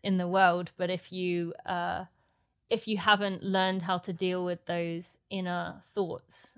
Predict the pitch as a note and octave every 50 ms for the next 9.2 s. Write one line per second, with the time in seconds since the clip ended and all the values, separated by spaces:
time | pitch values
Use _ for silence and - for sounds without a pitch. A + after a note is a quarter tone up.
0 | _ _ - F3+ F3 E3 F3+ - G#2 G#2 F#2+ - _ _ _ _ _ _ _ _
1 | _ _ _ _ _ _ - G3 F3+ G3 F#3+ F#3 F#3 E3 F3 F3+ F#3 F3 E3+ -
2 | - F3+ E3+ E3 E3+ E3+ D#3+ E3 - - F3 D#3+ F3 E3+ E3+ - - - - -
3 | A2+ G#2+ - - E3 E3 E3 E3 - - - F3 E3+ D#3+ - F#3 F3+ F#3 F#3 F3
4 | E3+ F3 E3+ - - E3+ - - - F3+ E3+ F3 E3 E3+ E3+ E3 - - - F3
5 | - - _ - - E3 D#3+ E3+ D#3 - _ _ _ _ _ _ _ _ - F3+
6 | E3+ E3 E3 E3 D#3+ D#3+ E3+ E3+ E3 D#3+ D#3+ D#3+ D#3+ F3 - - - F3+ F3 E3+
7 | E3 - - - D#3+ - - - - _ _ _ _ - - - - F3 F3+ F3
8 | F#3 F3+ E3+ E3+ E3+ D#3+ F3 - - F3 E3 E3 E3 - - E3 E3 E3 E3 E3
9 | D#3+ E3 F3